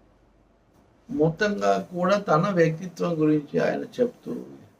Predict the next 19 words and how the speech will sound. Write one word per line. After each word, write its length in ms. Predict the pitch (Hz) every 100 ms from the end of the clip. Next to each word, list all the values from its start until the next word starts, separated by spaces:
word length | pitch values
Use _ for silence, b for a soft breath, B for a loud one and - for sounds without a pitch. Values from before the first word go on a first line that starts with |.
| 120
ఇతర 180 | 143 139
అంశాలు 320 | 139 143 135 127
అలా 160 | 123 -
ఉంచి, 280 | 120 - 117 101 - b b b -
నేను 160 | 170 185
ఇక్కడ 160 | 190 185
మీతో 180 | 180 175 156
మాట్లాడుతున్నాను 880 | 165 - 185 175 180 175 170 170 170 180 165
అంటే 200 | 160 185 156 151
నేను 180 | 143 127 117
ఎక్కడుంటే 440 | - 165 170 190 190
ఆ 20 | 160 160
పని, 220 | 156 175 196 156 135
గుజరాత్ 400 | 147 165 165 165
ఒకసారి 240 | 156 151 151
వదిలేశాక 480 | 147 147 156 156 147 147
దాన్ని 180 | 143 143 131
పెద్దగా 280 | 123 131 139
నేను 160 | 135